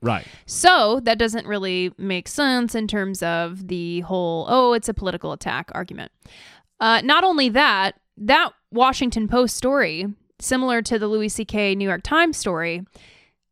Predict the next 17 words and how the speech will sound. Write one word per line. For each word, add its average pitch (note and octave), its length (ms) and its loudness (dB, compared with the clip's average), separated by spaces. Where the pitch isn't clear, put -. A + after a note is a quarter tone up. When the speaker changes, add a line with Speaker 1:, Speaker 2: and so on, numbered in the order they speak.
Speaker 2:
is B3 80 -8
pretty G4+ 200 4
rock C4 240 4
solid. E3 460 -2
Speaker 1:
Sourced B3+ 420 6
by F3+ 260 2
over C4+ 360 4
thirty D#4 640 2
people, D#3+ 640 0
this D#3 240 2
Roy D#3+ 260 4
Moore D#3 260 2
story. - 380 -4
Speaker 2:
Yeah, A#3+ 480 4
I A#3+ 140 0
mean, B3 500 0
they A#3+ 800 2